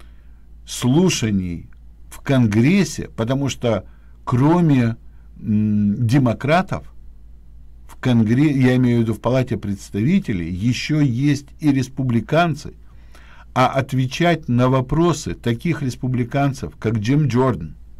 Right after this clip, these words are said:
как, э, м, э, Хьюз,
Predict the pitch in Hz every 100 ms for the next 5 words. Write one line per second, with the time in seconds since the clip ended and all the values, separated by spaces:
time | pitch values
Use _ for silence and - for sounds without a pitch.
0 | - - - - - - - - - 127
1 | 120 - 127 120 117 110 110 101 92 -
2 | - - - - - - - - - 98
3 | 95 95 95 92 90 90 90 90 90 87
4 | 87 95 - - 147 170 123 -